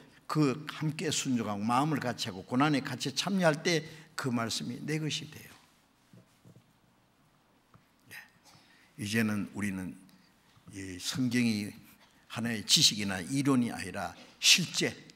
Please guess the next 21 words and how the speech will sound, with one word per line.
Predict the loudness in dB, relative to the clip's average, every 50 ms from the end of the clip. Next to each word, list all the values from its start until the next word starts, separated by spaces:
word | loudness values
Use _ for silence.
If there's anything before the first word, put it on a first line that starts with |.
| _ _ _ _ _ _ _ _ _ _ _ _ _ 0
말씀이 | 4 4 6 6 6 4 4 2 2 2 2
육신이 | 2 2 2 2 2 2 2
돼 | 0 0
우리 | 0 0 0 0
가운데 | 2 2 0 0 0 -2 -2
왔습니다. | -2 -4 -6 -8 -10 -14 -16 -20 -20 -20 -18 -6 4 8
예수님도 | 10 10 12 10 8 8 8 6 6 6
말씀이, | 8 8 8 10 10 10 10 8 8 4 4 4 0 -6 -12 -12 0 6
예, | 10 10 10 10 8
삼십삼 | 6 4 6 6 8 6 6 6 4 0 -4 -12 -18 -16 -4 4 6 6 6 6 4 -4 -6 -4 0 0 2 4 6 6
년간 | 8 8 8 8 6 6 8 8
예수님의 | 8 8 8 8 6 6 6 6 6 4 4 2 0 -8 -14 -16 -20 -20 -20 -20 _ 6
말씀이 | 12 12 12 12 12 12 10 8 6 6 8
육신을 | 8 8 10 10 10 10 8 8 6 6 4
통해서 | 2 2 4 6 6 6 6 6 6 4 2 -6 -18 -16 -4 2 4
육신이 | 6 8 8 8 8 8
됐다는 | 8 6 6 8 6 6 6 6
것을 | 4 4
실천한 | 6 6 6 6 6 4 0 4 6 8 8 8 8 8 6
거예요. | 4 4 2 2 0 0 -2 -4 -4 -8 -12 -18 -20 -20 -20 -20 _ _ _ _ _ _ _ _ _ _ _ _ _ -14 -10
예. | -10 -10 -10 -12